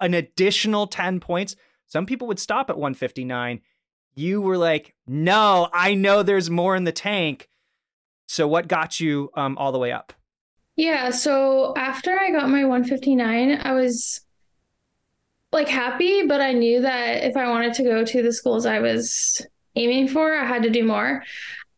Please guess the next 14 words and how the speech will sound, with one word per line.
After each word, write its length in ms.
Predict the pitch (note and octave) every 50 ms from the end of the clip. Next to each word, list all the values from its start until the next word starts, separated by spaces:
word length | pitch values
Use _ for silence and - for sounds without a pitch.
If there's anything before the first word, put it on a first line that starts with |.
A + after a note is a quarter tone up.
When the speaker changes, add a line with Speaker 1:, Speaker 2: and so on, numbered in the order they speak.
| _ _
Speaker 2:
With 280 | - B3 C#4 D#4 D#4+ E4
my 140 | F#4+ G4+ G4
previous 600 | F4+ D#4+ D#4+ D4+ D#4 D#4 D#4+ D#4+ D#4 - - - - - - - _ _ _ -
company, 800 | - - C4+ B3 B3 B3 C4+ C4 C4+ C#4 C#4 C#4+ C#4+ C#4+ - -
it 40 |
was 200 | C#4 C4+ C4 A#3+
a 60 | B3 B3
lot 240 | B3 B3 B3 C4+
of 260 | D4+ D#4+ E4 D4 - - - - _ _ _ _ _ _ - - - - - -
formal, 600 | C4+ B3+ B3+ B3+ B3+ B3 B3 B3 B3 A#3+ A#3+ A#3
like, 340 | A#3 G#3+ G#3 G#3 G3 G3+ - - - _ _ _ _ _ _ _ _ -
technical 1000 | - B3 A#3+ - A#3+ B3 B3 B3 C4+ B3+ B3 A#3 A3+ A3 G#3+ G#3 A3 A#3+ A#3 A#3+ - _ -
diagrams 800 | B3+ B3 C4+ D#4 D#4+ D4 D#4+ D#4 D#4 D#4 D#4 D4+ D4+ C#4+ C#4+ A#3+
and 360 | A#3+ A#3 A3 G#3 G#3 A3+ A3+